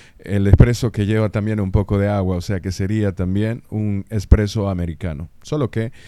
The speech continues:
para decirle dominicano se le atribuye esa nacionalidad. Un espresso debe ser una bebida balanceada, dulce, no puede ser ácida, no puede ser demasiado amarga. Un espresso bien extraído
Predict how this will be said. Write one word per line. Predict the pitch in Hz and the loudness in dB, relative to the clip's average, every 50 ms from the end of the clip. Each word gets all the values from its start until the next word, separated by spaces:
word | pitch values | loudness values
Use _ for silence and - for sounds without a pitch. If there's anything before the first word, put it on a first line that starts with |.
| - - - - - | -20 -20 -20 -6 -2
para | - 107 98 98 | 0 0 2 2
decirle | 95 90 107 110 101 113 113 | 0 2 0 0 0 2 2
dominicano | 110 110 107 107 104 104 104 - 117 110 107 107 107 | 2 2 2 2 0 0 0 0 -2 0 0 0 -2
se | 101 - 104 95 | -2 -2 -2 -2
le | 90 90 90 90 90 90 90 - - | 0 0 0 0 0 0 -2 -4 -6
atribuye | - 101 87 101 98 98 101 110 107 104 107 104 101 98 80 - - | -8 -6 -4 -2 -2 2 2 4 4 4 2 2 0 0 -4 -8 -12
esa | - 71 104 107 101 - 110 104 | -10 -6 -4 -4 -2 -2 -2 -2
nacionalidad. | 98 98 98 95 - 107 101 92 90 87 85 85 82 78 65 - - - _ - - - - - - - - - | 0 0 -2 -2 -4 -6 -6 -4 -4 -2 -2 -2 -2 -4 -6 -8 -12 -12 _ -20 -20 -20 -20 -20 -20 -20 -10 -6
Un | 120 135 | -2 4
espresso | 139 - - 139 143 - - 139 | 8 8 8 8 6 2 0 0
debe | 117 113 113 113 107 | 2 2 2 2 0
ser | - 120 113 | 0 -2 0
una | 113 113 110 | 0 2 2
bebida | 104 101 98 101 104 104 104 101 101 98 92 | 2 2 2 2 2 2 2 2 0 0 0
balanceada, | 92 92 87 87 87 87 - - 107 98 101 101 101 98 104 107 113 113 67 - | 0 0 -2 -2 -4 -6 -6 -4 -2 -2 0 0 0 -2 -2 -4 -6 -8 -10 -10
dulce, | - 98 92 87 104 101 101 104 107 104 95 - - 104 101 107 - - - _ _ _ _ _ _ _ _ - - - _ | -8 -6 -2 2 6 6 8 8 6 4 2 0 -4 -4 -4 -4 -6 -8 -16 _ _ _ _ _ _ _ _ -20 -20 -20 _
no | - 110 101 101 104 95 | -8 -4 0 0 0 4
puede | - - 110 101 101 98 98 | 6 6 6 8 6 4 2
ser | 90 - - 92 90 90 87 80 - - - | 0 0 0 0 0 0 0 -2 -6 -8 -6
ácida, | 92 98 98 95 - - 101 95 95 98 95 98 | -4 -4 -4 -4 -4 -6 -4 -4 -2 -2 -2 -2
no | 95 95 98 95 | -2 -2 -2 0
puede | - - 95 92 | 0 0 -2 -2
ser | 90 - 95 87 | -2 -4 -6 -6
demasiado | 87 87 90 90 87 - 107 101 95 90 | -4 -4 -4 -6 -6 -4 -4 -4 -2 -2
amarga. | 87 85 85 87 87 78 85 - - - - - - - - - - - | -4 -4 -6 -6 -8 -8 -10 -12 -14 -20 -20 -20 -20 -20 -20 -20 -20 -12
Un | - 101 104 110 | -6 -4 -2 -2
espresso | 110 - - 113 107 104 - 104 90 | 6 6 6 6 6 0 -2 0 0
bien | - 107 123 139 135 | 0 0 0 -2 -4
extraído | 120 - 107 95 92 95 104 120 135 156 156 - | -6 -6 -6 -4 -4 -4 -4 -4 -6 -6 -8 -10